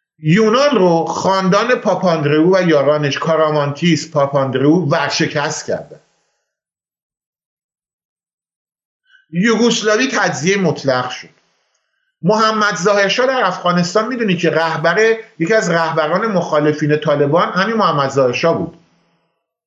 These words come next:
ولی هرگز نداشتن رفراندومی در افغانستان انجام بشه بین جمهوری و پادشاه، چون می‌دونستن مهم-، محمد ظاهرشاه برنده خواهد شد. اومدن جیالورگا درست کردن. <laughs> دی-، اومدن رؤسای قبایل آمریکایی انتخاب کردن، یه مجلس جیالورگا اونجا جمهوری درست کردن.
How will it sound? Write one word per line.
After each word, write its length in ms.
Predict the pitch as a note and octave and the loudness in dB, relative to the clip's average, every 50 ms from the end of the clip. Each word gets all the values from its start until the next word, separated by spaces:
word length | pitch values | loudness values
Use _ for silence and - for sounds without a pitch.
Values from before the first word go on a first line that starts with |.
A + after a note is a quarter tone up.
| _ _ _ _ _ _ _ _ _ _ _ _ _ _ _ E3+ | _ _ _ _ _ _ _ _ _ _ _ _ _ _ _ 0
ولی 160 | G#3+ A#3 D#4 | 2 2 4
هرگز 480 | D4 B3 A#3+ A3+ G#3+ G#3+ C4+ C4+ A#3+ | 4 2 2 0 0 0 0 0 2
نداشتن 460 | C#4+ D4 E4 E4+ E4 - C#4 A#3 G3+ F#3+ | 2 0 0 0 0 -2 -2 0 0 0
رفراندومی 680 | G3 F#3+ F#3+ - F#3 F#3 F3+ F3 E3+ F3+ F3 F3 E3 | 0 0 0 0 0 2 2 2 2 2 2 2 2
در 180 | F3+ F3 E3 | 2 0 0
افغانستان 640 | E3 D#3+ D#3+ D#3+ - D#3+ D#3 D#3 D3+ D3 - D#3+ D#3 | 0 -2 -2 -2 -2 -2 0 0 -2 -2 0 0 0
انجام 360 | D#3 D3 C#3+ - C#3+ C#3+ C3+ | 0 0 -2 0 -2 0 0
بشه 200 | C3+ C#3 - - | 0 0 0 0
بین 220 | C3 C3+ C3+ C3+ B2+ | 2 2 2 0 0
جمهوری 360 | A2+ B2+ C3+ B2 B2 A#2+ B2 | 0 0 0 2 2 2 0
و 80 | A#2+ - | 0 2
پادشاه، 420 | B2+ A2+ G#2+ A2 - - A2+ G#2+ | 0 0 0 0 0 0 0 0
چون 220 | - - F#3+ G3+ | 0 0 0 0
می‌دونستن 400 | A#3 B3+ B3 A#3+ A#3+ A#3 A#3 A#3+ | 0 0 2 2 2 2 2 0
مهم-، 400 | A#3 G#3+ G3+ G3 F3+ E3 E3+ F3 | 0 2 2 2 2 2 2 2
محمد 380 | D#3+ D#3+ D#3 D3+ D3+ D3+ D3+ D3 | 2 2 2 2 2 0 0 0
ظاهرشاه 400 | D3 D#3 D3+ D3 D3 - F#3 F3+ | 0 0 0 2 2 2 0 2
برنده 400 | G3 F#3 D#3+ D3+ C#3 C3 C3 D3 | 2 2 0 0 -2 0 -2 -2
خواهد 300 | - - C3+ G#2+ F#2+ - | -2 -2 -2 -2 -2 -6
شد. 180 | - - F#2 F2+ _ _ _ _ _ _ _ _ _ _ _ _ _ _ _ _ _ _ _ _ _ _ _ - | -8 -14 -18 -18 _ _ _ _ _ _ _ _ _ _ _ _ _ _ _ _ _ _ _ _ _ _ _ -2
اومدن 380 | G#3+ G#3+ A#3+ C#4 D#4 D#4+ C#4 | 0 2 2 2 0 0 0
جیالورگا 800 | G3 F3+ F3 F#3 G#3+ G#3+ G3 G3 G3 G3 F#3+ F#3 F3 D#3+ G3+ A#3 | 0 2 2 2 4 2 2 2 2 2 2 2 2 2 2 2
درست 360 | A#3+ A#3+ G#3 F3+ D#3 - - | 2 2 2 2 0 -2 -2
کردن. 420 | - C3+ A#2 A2 G#2 A2 A2 A2+ - | 0 0 0 2 2 0 0 0 0
<laughs> 640 | - G3+ - - - - - - - - - E3+ D#3+ | -2 -4 -4 -6 -12 -20 -20 -20 -20 -14 -10 -6 -2
دی-، 80 | F3+ A3+ | 0 2
اومدن 460 | G#3 A3+ G#3+ A3+ B3+ C#4 C#4+ C4+ A3+ | 2 2 2 2 2 2 0 0 2
رؤسای 560 | A3 G#3+ G3+ F#3+ F#3+ F#3 - G#3 G#3 B3 C4 | 2 2 2 2 0 0 0 0 2 2 0
قبایل 500 | B3+ A#3 G3 F#3 E3+ E3 F3 F#3+ A3 A3+ | 0 -2 -2 -2 0 0 0 0 2 2
آمریکایی 560 | G3+ F3 D#3+ D#3+ E3 F3 E3+ - E3+ E3 F3 | 0 0 0 -2 -2 -2 0 0 2 2 2
انتخاب 440 | G3+ G#3+ F#3+ G3+ E3 - E3+ G3+ - | 0 0 0 -2 -2 0 -2 -2 -2
کردن، 540 | - C4 A3+ G#3+ F#3 E3+ E3 D#3+ D3 D3 D3 | -2 -2 0 0 0 0 0 0 0 -2 -2
یه 80 | F3 G#3 | -2 -2
مجلس 360 | A3 G#3+ F#3+ D#3+ E3+ F#3 G#3 | 0 0 -2 0 -2 -2 -2
جیالورگا 600 | A#3 F#3+ F3 F3+ F#3+ F3+ E3 E3 E3 D#3 D#3 A#3+ | -2 0 2 2 2 2 2 2 2 2 2 2
اونجا 300 | C4 C4 G#3+ F#3 F3 G#3+ | 2 2 2 2 2 2
جمهوری 400 | G3+ G#3+ G3 F3+ D3 C#3+ C3+ D3 | 2 2 0 2 2 0 0 0
درست 280 | C3 A2 G#2 F#2+ - - | 0 0 -2 -4 -6 -8
کردن. 260 | G#2+ F#2+ F2 F#2 | -8 -8 -8 -10